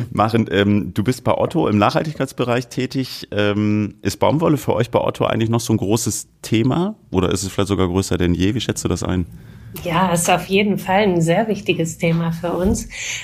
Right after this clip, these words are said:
Speaker 2: äh, denn Baumwolle ist für uns die wichtigste Faser bei Textilien. Und deswegen haben wir uns ja auch schon sehr früh das Ziel gesetzt von hundert Prozent nachhaltiger Baumwolle für unsere Eigen- und Lizenzmarken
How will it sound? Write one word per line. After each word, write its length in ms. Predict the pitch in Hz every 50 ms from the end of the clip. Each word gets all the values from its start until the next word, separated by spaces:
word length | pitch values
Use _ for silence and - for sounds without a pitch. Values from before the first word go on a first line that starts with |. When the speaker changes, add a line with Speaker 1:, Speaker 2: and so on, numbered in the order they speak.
| - -
Speaker 2:
äh, 360 | 208 196 190 185 175 170 170
denn 260 | 170 185 180 185 170
Baumwolle 560 | 175 180 180 208 254 269 254 254 240 220 208
ist 180 | 196 190 - -
für 180 | - - 196
uns 300 | - 196 202 202 202 -
die 180 | - 202 180 196
wichtigste 480 | 247 247 - - 226 - - - 202 196
Faser 400 | 196 214 196 220 240 226 180 160
bei 180 | 151 151 160
Textilien. 920 | 165 - 170 165 165 - - - 185 180 170 165 165 156 156 165 165 160 - - - - - - - -
Und 120 | - 175 165
deswegen 340 | 196 196 - 226 214 214
haben 140 | 220 220 220
wir 100 | 214 208
uns 160 | 202 214 208
ja 140 | - 214 190
auch 40 | 196
schon 280 | 196 - 202 196 185 175
sehr 200 | 185 190 202 -
früh 240 | - - - 220
das 360 | - 190 190 185 - - - -
Ziel 340 | - - 220 214 220 240
gesetzt 580 | 226 220 208 - 202 202 208 208 - - - -
von 220 | - 202 190 190
hundert 400 | 190 220 220 220 208 196 196 -
Prozent 460 | - 208 196 202 - 202 190 196 196 202
nachhaltiger 580 | 196 202 196 - 202 190 190 196 180 185 180
Baumwolle 580 | 170 170 175 175 196 214 208 208 190 185 185 185
für 200 | 180 - 202 190
unsere 300 | 185 190 185 - 180 -
Eigen- 260 | 175 185 190 190 196
und 160 | 190 190 180
Lizenzmarken 920 | 185 185 180 - - 196 202 226 240 - - 240 214 214 220 - 208 220